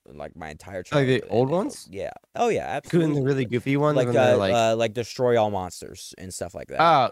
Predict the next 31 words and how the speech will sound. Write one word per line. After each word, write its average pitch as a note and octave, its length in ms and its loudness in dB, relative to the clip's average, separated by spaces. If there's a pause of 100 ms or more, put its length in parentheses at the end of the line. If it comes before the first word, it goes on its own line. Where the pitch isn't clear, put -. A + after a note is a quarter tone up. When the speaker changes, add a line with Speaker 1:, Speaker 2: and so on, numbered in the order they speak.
Speaker 2:
yeah, C3 340 2
Speaker 1:
Yeah. - 0 -
Speaker 2:
so, C#3+ 180 -2
like, C3 140 0
the C3 100 -6
super F#3+ 420 -2
goofy G2+ 280 -4
ones. F2 320 -8
Speaker 1:
Yeah. - 80 -16
Speaker 2:
Got D3 240 0
it. D3 220 -14 (280)
Speaker 1:
Well, A3 100 -6
Destroy C4 240 -2
All B3 60 0
Monsters A2 360 -4
not, E2+ 240 -12 (120)
I G#2 80 -8
wouldn't F2+ 180 -10
say F2+ 100 -10
is E2+ 80 -14
one C2 100 -16
of C2 60 -18
the B1 60 -20
goofier G1+ 460 -18
ones. - 420 -20 (880)
Speaker 2:
Yeah, F#2+ 420 2
Speaker 1:
Uh, - 0 -
Speaker 2:
well, C3 320 2
it's A2+ 140 -8
still, B2+ 300 0
like F2+ 400 -4